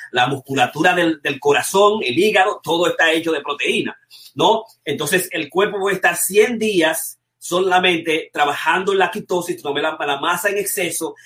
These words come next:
antes de comer, comenzar a comerse, a, a, a comer las, las proteínas. Entonces, la ciencia lo que nos ha me-, permitido establecer es, digamos, utilizar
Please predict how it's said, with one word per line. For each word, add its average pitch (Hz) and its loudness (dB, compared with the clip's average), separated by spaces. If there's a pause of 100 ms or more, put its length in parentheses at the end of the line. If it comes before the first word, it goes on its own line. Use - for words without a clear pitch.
(200)
antes 196 0
de 147 -4
comer, 143 -6
comenzar 147 -2
a 160 -2
comerse, 147 -6 (160)
a, 131 -4
a, 135 -8 (140)
a 131 -6
comer 139 -2
las, 143 -2
las 131 -4
proteínas. 131 -4
Entonces, 117 -6 (240)
la 147 0
ciencia 196 0
lo 151 2
que 143 -2
nos 143 6
ha 175 2
me-, 185 -2
permitido 185 0
establecer 180 0
es, 160 -2
digamos, 147 -2 (200)
utilizar 180 4